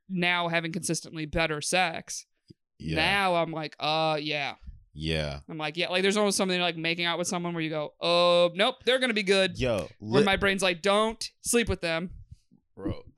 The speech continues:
Speaker 1: You're
Speaker 2: I
Speaker 1: gonna want this all the time." <laughs>
Speaker 2: I've run this by you, but I really think we should start adapting this,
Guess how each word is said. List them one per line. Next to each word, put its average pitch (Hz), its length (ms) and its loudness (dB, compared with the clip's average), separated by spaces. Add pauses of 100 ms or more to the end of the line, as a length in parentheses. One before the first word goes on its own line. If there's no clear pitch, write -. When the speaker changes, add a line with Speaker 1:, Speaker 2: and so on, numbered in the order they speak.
Speaker 1:
You're 190 160 4
Speaker 2:
I - 40 2
Speaker 1:
gonna 196 200 0
want 190 240 0
this 277 160 0
all 311 200 2
the 240 80 -2
time." - 320 -2 (160)
<laughs> - 40 -4
Speaker 2:
I've 120 220 2
run 135 180 0
this 120 140 -2
by 117 240 2
you, 92 360 -2
but 104 200 2
I 113 180 6
really 127 220 4
think 107 280 0
we 98 120 0
should 95 180 -2
start 98 220 0
adapting 85 420 -2
this, 85 320 -6